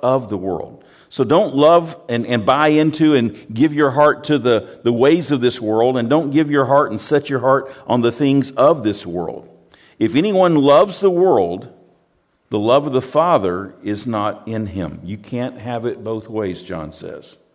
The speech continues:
"For all that is in the world, the desires of the flesh, the desires of the eyes, and the pride of life is not from the Father,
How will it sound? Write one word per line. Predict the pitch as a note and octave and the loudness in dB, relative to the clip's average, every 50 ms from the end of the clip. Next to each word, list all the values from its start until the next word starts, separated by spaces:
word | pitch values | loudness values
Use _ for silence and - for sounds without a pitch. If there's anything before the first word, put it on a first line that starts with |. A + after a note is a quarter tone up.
| _ _ _ _ _ _ _ _ _ _ _ _ _ _ | _ _ _ _ _ _ _ _ _ _ _ _ _ _
"For | _ - C3 B2 - | _ 0 0 0 2
all | - A#2+ C3 D3 F3 G3+ G#3 A3+ G#3 E3+ - A#2+ | 2 2 2 4 4 4 2 2 -2 -4 -4 -2
that | B2 C3+ C3+ | 0 2 2
is | C3 B2+ - | 0 -2 -2
in | C3 B2+ C3+ C#3 D3 D3 D3 C#3+ C#3 C3 | -2 0 0 0 0 -2 -4 -4 -6 -6
the | B2 C3 | -6 -6
world, | A#2 A2+ A#2 A2 F#2+ F2+ F2 - - - _ _ _ _ _ _ _ _ _ _ _ _ _ _ _ _ _ _ _ - | -4 -2 -2 -2 -2 -4 -6 -10 -14 -20 _ _ _ _ _ _ _ _ _ _ _ _ _ _ _ _ _ _ _ -12
the | F2+ F2+ | -8 -6
desires | F#2+ F2 G2+ - G#2 F2 F#2 G#2+ A2 A2 | -4 -4 -2 -2 -2 0 0 -2 -4 -6
of | G#2+ | -10
the | G2+ | -10
flesh, | G2 - G#2+ G2+ G#2 E3 F#3 - - - - _ _ _ _ _ _ _ _ _ _ _ _ _ _ _ _ _ _ - | -10 -8 -6 -6 -4 -6 -8 -12 -18 -20 -20 _ _ _ _ _ _ _ _ _ _ _ _ _ _ _ _ _ _ -10
the | G#2 A#2+ | -10 -8
desires | G#2+ G#2+ G2 B2 A2 G#2+ A2+ A#2 A#2+ A2+ - - | -6 -2 0 2 2 2 2 0 -2 -4 -6 -6
of | G2+ G#2 F2+ | -6 -4 -2
the | G#2 F2 | -2 -2
eyes, | F2+ F#2+ F#2+ G2 G#2 A#2+ D#3 F#3 F#3 - - - _ _ _ _ _ _ _ _ _ _ _ _ _ _ _ _ - | -2 -2 -2 -2 -2 -4 -6 -8 -10 -14 -18 -18 _ _ _ _ _ _ _ _ _ _ _ _ _ _ _ _ -8
and | - A2 A#2 A2+ | -6 -4 -4 -4
the | G#2+ | -4
pride | G#2+ - - - B2+ C3 C3+ C#3+ D3 D3 C#3+ - - - | -6 -8 -6 -4 -2 -2 0 0 -2 -2 -4 -8 -14 -10
of | - A2 A2 - A2 | -6 -6 -6 -6 -6
life | G#2+ G#2+ A2+ A2 G2 F#2 F2 F2 - - - - _ _ _ _ _ _ _ _ _ _ _ _ _ _ _ _ _ _ _ _ _ _ _ _ _ _ _ _ _ _ _ _ | -6 -2 -2 0 -2 -2 -8 -12 -16 -20 -20 -20 _ _ _ _ _ _ _ _ _ _ _ _ _ _ _ _ _ _ _ _ _ _ _ _ _ _ _ _ _ _ _ _
is | - G#2 G2+ F#2+ G#2 | -10 -10 -8 -8 -8
not | A2 A2+ A2+ B2+ C#3+ E3+ - - - - - - _ _ | -8 -6 -6 -6 -6 -6 -8 -8 -12 -20 -20 -20 _ _
from | _ - B2 G#2+ G2 | _ -8 -6 -6 -6
the | E2+ F2 | -6 -8
Father, | F2 - - C3+ C#3 B2+ G#2+ F2 - - - - - | -12 -10 -8 -6 -6 -6 -8 -8 -12 -14 -14 -18 -20